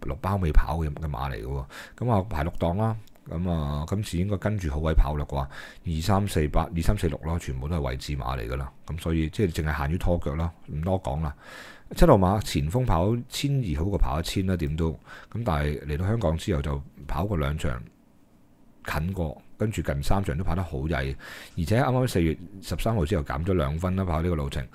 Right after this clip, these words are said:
你見到佢呢，最近期啲試閘呢，唔算好特別嘅啫，我就覺得，呃，騎落去唔多咯，所以我就暫時揀唔到佢住啦。八號馬有型日啊，噉啊，用返潘頓啦。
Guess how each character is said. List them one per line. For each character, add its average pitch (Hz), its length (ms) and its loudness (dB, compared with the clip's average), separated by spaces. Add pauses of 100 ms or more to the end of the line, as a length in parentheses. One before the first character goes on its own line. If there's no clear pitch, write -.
(340)
你 120 100 0
見 123 100 4
到 147 100 4
佢 127 180 6
呢， 127 180 8 (220)
最 95 120 2
近 85 160 2
期 69 200 0
啲 113 420 4
試 87 220 -2
閘 71 180 0
呢， 92 140 0 (180)
唔 90 160 0
算 120 220 -2
好 101 100 -6 (220)
特 - 200 -2
別 73 180 -2
嘅 78 140 -4
啫， 73 240 -4 (440)
我 110 440 2
就 87 220 0 (240)
覺 98 140 -2 (100)
得， 127 100 0 (220)
呃， 76 400 -4
騎 71 220 -2
落 78 140 -2
去 87 220 2 (220)
唔 71 140 -4
多 110 260 4
咯， 107 220 4
所 101 120 4
以 98 120 4
我 78 100 0
就 80 80 0 (420)
暫 78 160 0
時 76 160 -2
揀 78 140 -2
唔 82 80 -2
到 85 140 0
佢 80 40 2
住 71 140 -2
啦。 71 160 -4 (720)
八 143 120 8
號 135 120 10
馬 120 340 8 (440)
有 98 260 6
型 80 180 4
日 87 60 6
啊， 78 80 2
噉 92 400 0
啊， - 40 4
用 82 120 0
返 104 160 0
潘 107 200 4
頓 80 200 0
啦。 101 420 2